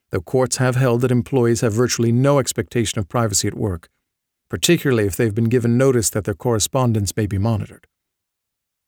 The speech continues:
Yet as language analytics improves, companies may have a hard time resisting the urge to mine employee information.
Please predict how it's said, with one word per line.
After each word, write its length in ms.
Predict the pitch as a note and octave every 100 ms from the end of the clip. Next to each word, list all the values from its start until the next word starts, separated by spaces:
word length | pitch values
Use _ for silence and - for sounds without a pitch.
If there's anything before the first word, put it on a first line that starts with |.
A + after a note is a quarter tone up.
| _ _ -
Yet 120 | D3+
as 120 | D3
language 400 | E3+ G3+ F#3+ D3+
analytics 540 | D3+ D3 D3 D#3 - C3
improves, 540 | A#2+ - F3+ D3 A#2+ _ _ _ -
companies 480 | G#3+ A3+ G3 C#3+
may 80 | D#3
have 120 | C#3
a 60 | B2
hard 280 | G#2+ G#3 F3
time 180 | F3+ C#3
resisting 460 | B2 E3+ G#3 C#3
the 120 | B2+
urge 300 | D#3 E3 B2+
to 80 | -
mine 300 | B2 C#3+ D3
employee 440 | A#2+ A2 B2 G#2+ G#2
information. 720 | G2 A2 B2 C3+ - -